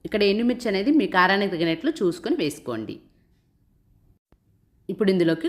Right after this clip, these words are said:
కొద్దిగా ఆయిల్ని వేసుకుని ఈ ఎండుమిర్చిని వేయించుకుందాం. మంటను లో ఫ్లేమ్లో పెట్టి ఎండుమిర్చిని వేయించుకోండి. ఈ విధంగా వేగిన తర్వాత తీసి ప్లేట్లోకి తీసుకోండి.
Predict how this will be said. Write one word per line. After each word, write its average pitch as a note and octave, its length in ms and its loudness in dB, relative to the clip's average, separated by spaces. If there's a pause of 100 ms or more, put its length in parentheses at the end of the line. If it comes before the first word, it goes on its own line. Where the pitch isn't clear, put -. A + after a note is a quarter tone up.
కొద్దిగా G#3+ 340 2 (100)
ఆయిల్ని G3 320 0
వేసుకుని F#3+ 340 -4 (120)
ఈ - 20 0 (100)
ఎండుమిర్చిని F#3+ 500 -4
వేయించుకుందాం. D#3 640 0 (1400)
మంటను A3 360 2
లో - 40 4 (100)
ఫ్లేమ్లో G3 340 0
పెట్టి D4 200 0 (140)
ఎండుమిర్చిని F#3+ 500 -2
వేయించుకోండి. D#3 720 -2 (880)
ఈ A3 120 2
విధంగా A3+ 320 2
వేగిన F#3+ 260 0
తర్వాత E3+ 220 -2 (100)
తీసి G3+ 260 -4
ప్లేట్లోకి F3+ 420 0
తీసుకోండి. B2 460 -8